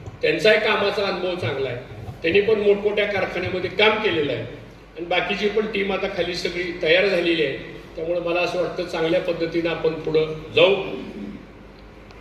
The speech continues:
आणि आज भाऊंच्या पुण्यतिथीच्या निमित्तानं चांगले दिवस पुन्हा एकदा आपल्या सर्वांना यावेत,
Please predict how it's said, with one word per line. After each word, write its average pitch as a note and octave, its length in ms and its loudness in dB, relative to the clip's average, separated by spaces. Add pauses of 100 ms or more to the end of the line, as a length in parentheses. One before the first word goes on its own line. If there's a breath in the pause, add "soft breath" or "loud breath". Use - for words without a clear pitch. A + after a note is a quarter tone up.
(260)
आणि C#3 120 4
आज E3+ 240 4
भाऊंच्या E3+ 360 2
पुण्यतिथीच्या F#3+ 680 0
निमित्तानं D#3+ 1300 -4
चांगले F3 340 4
दिवस F3 300 2
पुन्हा F#3+ 320 4
एकदा G3+ 180 0
आपल्या F#3 260 -2
सर्वांना E3 440 -6
यावेत, D#3+ 360 2